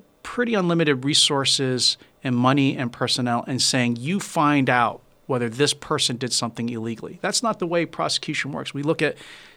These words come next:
did somebody, is there some crime that was committed that's harmful to society? And we go after the worst cases. We just don't say, "Your job is just to investigate Bill Whalen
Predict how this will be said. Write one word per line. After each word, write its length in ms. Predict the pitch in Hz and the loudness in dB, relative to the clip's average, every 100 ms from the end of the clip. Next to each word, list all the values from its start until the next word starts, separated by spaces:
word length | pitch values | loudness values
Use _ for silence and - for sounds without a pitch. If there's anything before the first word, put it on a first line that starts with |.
| _ | _
did 140 | - 135 | -2 4
somebody, 520 | - 190 190 190 247 | 4 4 4 2 2
is 120 | 131 | 4
there 100 | 156 | 6
some 220 | 143 220 | 6 4
crime 360 | 220 - 170 180 | 2 8 8 8
that 120 | 180 | 6
was 140 | 147 - | 2 0
committed 320 | - 151 139 | 0 0 2
that's 140 | 120 | 0
harmful 380 | - 160 139 160 | 4 2 4 2
to 160 | 135 147 | 2 2
society? 720 | - - 156 208 139 101 107 | 4 6 6 6 6 0 -6
And 80 | 120 | -4
we 100 | 135 | 0
go 280 | 139 139 | 4 6
after 280 | 135 131 139 | 6 4 0
the 80 | 123 | -2
worst 300 | 120 131 - | 0 0 0
cases. 380 | - 170 - 117 | -2 -2 -4 -4
We 100 | 135 | -2
just 180 | 156 131 | 0 0
don't 180 | 123 | 0
say, 340 | 113 127 113 110 - - - - _ _ - | 0 0 0 -4 -12 -20 -20 -20 _ _ 0
"Your 240 | 143 202 | 6 6
job 340 | - 156 151 | 8 8 8
is 120 | 143 - | 8 4
just 220 | 139 - | 4 2
to 140 | - | 0
investigate 560 | 135 143 143 139 120 110 | 2 4 4 2 0 4
Bill 220 | 127 143 | 6 6
Whalen 520 | 127 131 120 98 - | 6 4 2 -2 -10